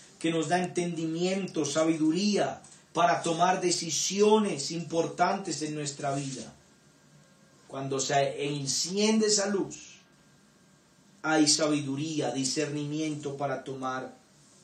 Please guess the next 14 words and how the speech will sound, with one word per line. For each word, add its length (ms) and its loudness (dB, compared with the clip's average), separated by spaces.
todas 320 0
las 160 -2
decisiones 760 -6
que 120 -8
tenemos 500 -10
que 120 -14
tomar. 480 -14
Dentro 520 2
de 280 6
esa 440 6
compañía, 800 0
de 80 0
esa 240 2
dirección, 1040 0